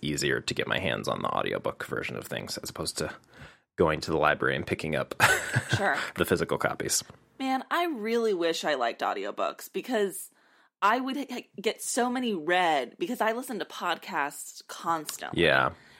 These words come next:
Speaker 2: And if that time could be used towards audiobooks, it'd be so helpful. But I never have been able to get into them. They're,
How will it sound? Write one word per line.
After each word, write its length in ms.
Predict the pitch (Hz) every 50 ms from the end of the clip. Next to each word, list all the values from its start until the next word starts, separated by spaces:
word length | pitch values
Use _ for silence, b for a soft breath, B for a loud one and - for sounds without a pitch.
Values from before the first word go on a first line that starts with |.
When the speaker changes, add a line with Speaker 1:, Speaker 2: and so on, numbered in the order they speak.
| b b b _ -
Speaker 2:
And 520 | 202 196 190 180 170 165 156 147 127 - - - _ _
if 160 | - 196 196 -
that 180 | 240 247 233 -
time 300 | - - 214 214 214 202
could 160 | 208 220 160
be 120 | 135 175
used 540 | 165 147 147 170 175 175 175 170 170 - - _ _
towards 240 | - - 165 143 -
audiobooks, 480 | 139 135 135 135 135 110 127 135 - -
it'd 80 | 151
be 80 | - 135
so 220 | 127 - - 160
helpful. 420 | 160 - 151 127 - - - 110 78
But 300 | - - 139 120 - - b b b b b b b b b b
I 120 | - 175 170
never 500 | 175 175 180 180 180 180 185 180 185 185
have 220 | 196 202 165 120
been 120 | 170 151
able 220 | 147 147 131 - 123
to 80 | -
get 160 | - - 113 98
into 220 | 104 113 - -
them. 240 | - 85 87 - -
They're, 300 | - 139 135 131 127 -